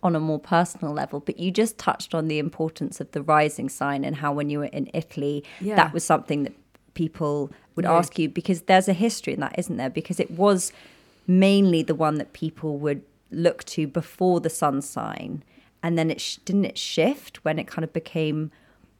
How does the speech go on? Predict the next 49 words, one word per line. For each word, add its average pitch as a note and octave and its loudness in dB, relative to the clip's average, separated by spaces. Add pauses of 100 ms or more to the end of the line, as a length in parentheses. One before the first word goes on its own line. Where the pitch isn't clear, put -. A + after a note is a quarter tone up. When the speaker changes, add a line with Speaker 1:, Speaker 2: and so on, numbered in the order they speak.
(160)
Speaker 1:
more D#3+ 0
popular D#3 0
or D#3 2
being D#3 -2
put D#3 -6
into, C#3 -4
like, C3 -6
newspapers D3+ -6
and D3 -6
stuff - -10
like - -4
Speaker 2:
I B4 2
don't A4+ 0
Speaker 1:
that? C5+ 2
Speaker 2:
know, A#3+ 4
actually, G3+ -2 (140)
honestly. A3 -6 (520)
Speaker 1:
Yeah. F3 -4 (100)
Speaker 2:
I've F4 2
kind G#4 6
of C#4+ 0
heard, D#4+ 8
I've C#4 4
heard E4+ 4
that F#3+ 2
people B3 -2
say A3+ -2
things, E3 -6
but F#3+ -2 (380)
I G#3 -4
don't, A3 -2 (160)
I - -4
haven't G#3 -4 (100)
researched F#3 -6
that, D3+ -10 (220)
but A3 -2
it G#3+ 0
make, A#3+ 2
I A#3+ -2
don't D#4+ 0
know B3+ 2
why G#3+ 4
the C4+ 2
Italians F3 -2
all E3+ -4
know D#3+ -6
their D#3 -6
rising D3+ -8
sign. D#3+ -14